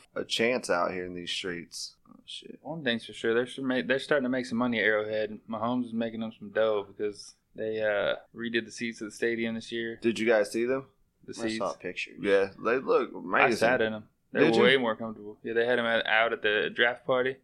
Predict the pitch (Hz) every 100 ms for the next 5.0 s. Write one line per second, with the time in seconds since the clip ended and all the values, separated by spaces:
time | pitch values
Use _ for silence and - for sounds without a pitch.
0 | _ - 117 139 147 113 107 110 131 110
1 | 131 113 113 - - _ - 113 113 110
2 | - 113 113 _ - - 123 117 117 117
3 | 123 120 123 123 120 120 120 117 117 120
4 | 120 120 120 120 117 117 113 113 113